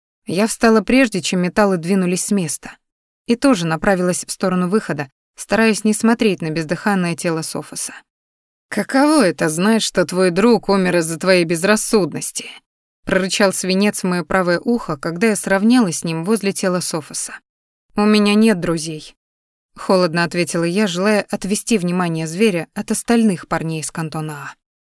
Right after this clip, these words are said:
"Больше их у тебя точно не будет, как и шансов добраться до пятидесятки". "Металлы не могут быть полностью бессмертны",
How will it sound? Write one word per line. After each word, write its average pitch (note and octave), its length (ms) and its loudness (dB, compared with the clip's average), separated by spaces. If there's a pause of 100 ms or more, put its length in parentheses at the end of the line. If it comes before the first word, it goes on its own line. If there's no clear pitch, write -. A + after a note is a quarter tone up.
(320)
"Больше F3+ 600 2
их E3 140 -8
у E3+ 60 0
тебя E3+ 520 -2 (220)
точно - 420 -2
не E3 140 -2
будет, - 480 -10 (340)
как F#3 240 -2
и A3 60 0
шансов G#3+ 540 2
добраться F3+ 520 2
до F#3 140 0
пятидесятки". F3+ 1080 -4 (600)
"Металлы G3+ 480 4
не G#3 140 6
могут G3 440 4
быть F3 240 -4
полностью E3 540 0
бессмертны", E3+ 720 0